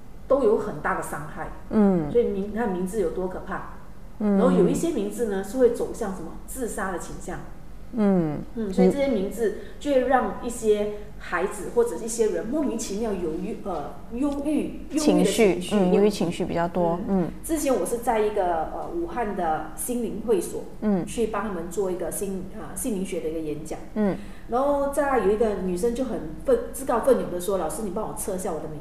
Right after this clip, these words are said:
Speaker 1: 字。”
Speaker 2: 嗯。
Speaker 1: <clears throat> 然后我在测的时候发现，诶，她刚好在心灵会所，就问一下：“你们，呃，你的老师是哪一位？”
Speaker 2: 嗯。
Speaker 1: 她说：“呃，我才第-，今天第一天来。”
Speaker 2: 嗯。
Speaker 1: 我说：“你赶快去找一个比较适合你的老师，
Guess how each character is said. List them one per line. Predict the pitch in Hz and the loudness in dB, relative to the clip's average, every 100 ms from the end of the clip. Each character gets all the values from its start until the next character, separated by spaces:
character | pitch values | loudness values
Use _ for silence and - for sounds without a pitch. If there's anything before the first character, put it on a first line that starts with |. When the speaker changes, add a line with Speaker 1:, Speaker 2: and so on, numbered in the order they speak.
| - | -8
Speaker 1:
字。” | - 170 | -8 -2
Speaker 2:
嗯。 | 220 202 175 - | 2 4 2 0
Speaker 1:
<clears throat> | 311 185 - - - - - | 0 -2 -6 -10 -12 -12 -10
然 | 233 | -2
后 | 269 | 0
我 | 240 | 2
在 | 240 | 2
测 | - 247 | 0 0
的 | 202 | 2
时 | |
候 | 202 | 0
发 | 185 214 | 0 -2
现， | - 220 - | -2 -2 -2
诶， | 262 311 - - | -4 -4 -4 -8
她 | 311 | -6
刚 | 311 | -4
好 | 247 | -4
在 | 190 | -2
心 | 220 240 208 | -2 -2 -4
灵 | 185 | -2
会 | 202 | -2
所， | 170 165 - | -2 -4 -6
就 | - 269 | -4 0
问 | 240 277 226 | 4 4 4
一 | |
下 | 214 233 - - - | 0 -4 -4 -10 -6
：“你 | 226 220 | 2 4
们， | 220 233 285 | 4 0 -2
呃， | 196 185 | -2 -2
你 | 190 | 0
的 | 190 | 0
老 | 175 156 | 0 -2
师 | - 220 | -2 -2
是 | 233 | -2
哪 | 190 143 156 | -4 -6 -6
一 | |
位？” | 180 - - | -4 -4 -2
Speaker 2:
嗯。 | 214 180 - | 0 0 -2
Speaker 1:
她 | 240 | -4
说 | 233 233 214 | 2 2 2
：“呃， | 190 | -2
我 | 175 175 | -4 -6
才 | 180 190 | -6 -6
第-， | 190 220 220 | -4 -6 -6
今 | 240 226 | -6 -4
天 | 220 | -2
第 | 220 | -4
一 | 202 | -4
天 | 196 175 | -4 -4
来。” | 156 - - | -8 -8 0
Speaker 2:
嗯。 | 220 190 196 - | 4 4 0 -4
Speaker 1:
我 | |
说 | 190 233 | 0 0
：“你 | 185 | -2
赶 | 160 | -6
快 | 156 226 | -6 -6
去 | 226 | -6
找 | - 143 151 | -8 -8 -8
一 | |
个 | 175 | -8
比 | - | -6
较 | 180 | -6
适 | 180 202 | -6 -6
合 | 190 | -6
你 | 156 151 | -6 -8
的 | 147 | -8
老 | - 135 | -10 -10
师， | - | -10